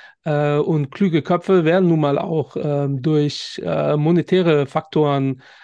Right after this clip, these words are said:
ähm, äh, gereizt. Äh, und da ist nun mal, äh, ich sag jetzt mal, die, die intellektuelle Elite, äh, die nur, die eher aufs Geld achtet, wird jetzt sich nicht für eine politische,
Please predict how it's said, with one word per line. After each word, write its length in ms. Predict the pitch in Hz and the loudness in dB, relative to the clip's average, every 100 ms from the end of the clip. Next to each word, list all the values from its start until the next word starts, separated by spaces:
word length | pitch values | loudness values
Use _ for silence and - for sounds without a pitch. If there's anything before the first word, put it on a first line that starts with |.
| - | -12
ähm, 1000 | - 135 135 135 135 131 131 131 131 202 277 | -4 0 2 2 0 0 -2 -4 -6 -12 -6
äh, 420 | 147 147 175 170 | -4 0 0 0
gereizt. 720 | 127 135 120 151 - - - _ - - _ | 0 0 0 -2 -4 -16 -20 _ -20 -20 _
Äh, 180 | - 147 | -2 0
und 320 | 147 175 156 | 2 2 2
da 100 | 151 | 2
ist 220 | 180 180 202 | 0 0 2
nun 140 | 180 | 2
mal, 540 | 147 147 139 143 143 - | 2 2 2 2 0 -2
äh, 240 | 156 - | -2 -2
ich 120 | - | -2
sag 200 | - 160 | -2 -2
jetzt 200 | 160 156 | -2 -2
mal, 400 | 151 143 147 147 | -2 0 0 -2
die, 320 | 131 143 139 131 | -2 -2 -2 -2
die 320 | 143 135 143 | -2 -2 -2
intellektuelle 680 | 165 165 170 - 180 180 175 | -2 0 -2 0 2 2 2
Elite, 680 | 175 165 185 214 214 214 | 0 0 2 4 4 4
äh, 180 | - 165 | 2 0
die 400 | 143 165 165 165 160 | 2 2 4 2 2
nur, 360 | 160 180 175 - | 2 2 2 -4
die 340 | 131 170 175 | -2 -2 2
eher 200 | 226 226 | 2 4
aufs 200 | 185 170 | 2 0
Geld 240 | 202 208 - | 0 0 -2
achtet, 420 | 147 - 175 170 | -4 -2 -2 0
wird 180 | 160 165 | -2 0
jetzt 160 | 151 | -2
sich 180 | 156 - | -2 -2
nicht 160 | 180 - | -2 0
für 60 | |
eine 100 | 170 | -2
politische, 720 | - 160 156 156 - 151 143 | 0 -2 -2 -4 0 0 0